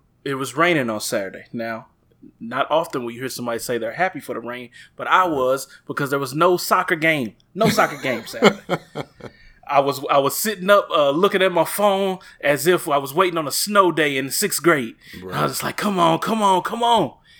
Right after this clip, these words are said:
Speaker 1: And then it popped up, "Game has been canceled." I'm like, "Yes." So,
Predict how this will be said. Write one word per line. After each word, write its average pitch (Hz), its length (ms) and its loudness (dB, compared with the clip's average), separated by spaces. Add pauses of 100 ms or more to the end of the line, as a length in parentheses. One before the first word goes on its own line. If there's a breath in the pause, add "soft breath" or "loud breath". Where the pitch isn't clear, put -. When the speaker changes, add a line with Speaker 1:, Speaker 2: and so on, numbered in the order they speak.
(140 loud breath)
Speaker 1:
And 120 100 -10
then 123 120 -8
it 127 100 -12
popped 147 320 4
up, 151 340 0
"Game 143 220 -2
has 135 160 -8
been 139 140 -4
canceled." - 420 -8
I'm - 100 -20
like, - 140 -20
"Yes." - 520 -4 (500)
So, - 340 -18